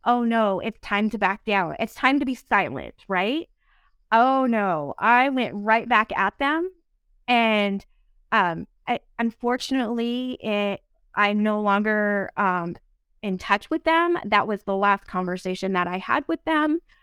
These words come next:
My mom told me I was no longer part of the family and hung up on me. But the minute she hung up on me, there was this sense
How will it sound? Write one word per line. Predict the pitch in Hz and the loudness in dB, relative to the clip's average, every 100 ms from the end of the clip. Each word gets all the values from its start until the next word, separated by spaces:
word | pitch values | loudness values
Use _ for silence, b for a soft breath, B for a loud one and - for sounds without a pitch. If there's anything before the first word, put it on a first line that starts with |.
| b - | b -2
My | 208 220 | 0 2
mom | 208 208 220 | 2 2 0
told | - 214 | -2 -2
me | 226 | 0
I | 220 | 0
was | 202 196 | 0 -2
no | 208 208 | -2 0
longer | 202 208 | 0 -2
part | - 196 | -4 -4
of | 190 | -2
the | 196 | -2
family | 247 277 320 320 - | 0 0 0 0 -2
and | 202 | -4
hung | 208 190 | -2 0
up | 202 240 | 0 0
on | 294 285 | 0 0
me. | 294 294 302 - _ _ _ _ - | -2 -2 -4 -8 _ _ _ _ -6
But | 254 | 0
the | 277 | 2
minute | 277 349 359 | 2 2 0
she | - 294 | -2 -2
hung | 269 240 | 0 0
up | 208 208 | 0 0
on | 294 | -2
me, | 302 320 349 370 _ _ - | 0 -2 -2 -8 _ _ -4
there | 262 294 | 0 0
was | 294 302 277 | 2 0 0
this | 269 254 - - _ - | -4 -4 -6 -20 _ 0
sense | 208 233 339 | 2 2 -2